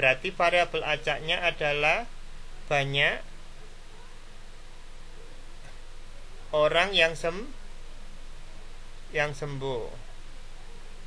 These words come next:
Oke. Banyak orang yang sembuh.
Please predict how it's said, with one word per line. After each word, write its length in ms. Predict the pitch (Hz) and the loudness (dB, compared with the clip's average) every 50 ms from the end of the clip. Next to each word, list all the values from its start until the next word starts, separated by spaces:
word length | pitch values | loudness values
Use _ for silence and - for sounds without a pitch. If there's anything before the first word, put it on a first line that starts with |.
| - - - - - - - - - - - - - - - - - - - - - - - - - - - - - - - - - - - - - - - - - - - - - - - - - - - - - - | -8 -8 -8 -8 -10 -10 -8 -8 -10 -10 -10 -10 -10 -12 -10 -10 -10 -10 -12 -12 -12 -12 -12 -12 -12 -12 -12 -12 -12 -12 -12 -12 -12 -12 -12 -12 -12 -12 -12 -12 -10 -10 -10 -10 -12 -12 -12 -12 -12 -10 -10 -10 -12 -4
Oke. 400 | - 139 135 135 147 180 226 240 - - - - - - - - - - - - - - - - - - - | 2 6 8 10 8 8 6 2 -4 -8 -10 -10 -10 -10 -10 -10 -10 -10 -10 -8 -8 -8 -10 -10 -10 -2 2
Banyak 320 | 135 131 135 143 156 160 | 4 4 6 6 6 6
orang 320 | - 156 151 156 156 156 156 | 6 6 6 6 6 6 6
yang 160 | 151 151 151 | 4 4 2
sembuh. 560 | 135 - 151 143 139 151 156 151 147 135 127 | 0 -2 -2 0 4 6 6 8 8 6 4